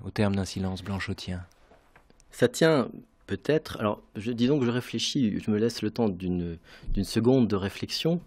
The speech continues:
Speaker 2: parce que ça fait, c'est ce que vous dites, euh, a des résonances en moi par rapport à, à cette semaine que vous avez, euh, animée autour de, de Maurice Blanchot. Et, euh,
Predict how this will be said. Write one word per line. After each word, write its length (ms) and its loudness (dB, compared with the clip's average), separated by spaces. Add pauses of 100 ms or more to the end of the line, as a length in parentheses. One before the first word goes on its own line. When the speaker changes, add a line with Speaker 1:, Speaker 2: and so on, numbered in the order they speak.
(800)
Speaker 2:
parce 160 0
que 260 6 (880)
ça 140 0
fait, 380 4
c'est 120 -4
ce 40 -14
que 100 0
vous 140 0
dites, 440 -4 (160)
euh, 400 2 (240)
a 80 0
des 120 0
résonances 520 4
en 60 -4
moi 280 0
par 140 -6
rapport 400 -2
à, 340 -4
à 60 -14
cette 200 -8
semaine 400 0
que 100 -10
vous 180 -8
avez, 400 -4
euh, 80 -8 (720)
animée 480 2
autour 320 -6
de, 240 -6
de 100 -10
Maurice 300 -6
Blanchot. 500 -4 (1500)
Et, 280 6
euh, 540 6